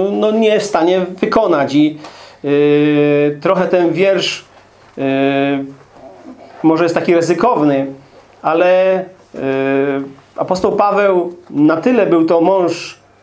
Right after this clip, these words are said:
odważny i wiedział, co mówi przed Bogiem i przed ludźmi, że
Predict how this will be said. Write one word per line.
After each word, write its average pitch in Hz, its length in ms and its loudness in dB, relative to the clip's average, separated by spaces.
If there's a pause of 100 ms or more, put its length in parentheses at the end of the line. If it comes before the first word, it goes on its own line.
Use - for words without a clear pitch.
(1400)
odważny 139 880 0 (380)
i 147 120 0
wiedział, 160 440 2
co 180 300 0
mówi 147 580 0 (160)
przed 143 220 -2
Bogiem 143 460 0
i 143 60 -6
przed 143 220 -2
ludźmi, 165 480 2 (680)
że 151 140 -10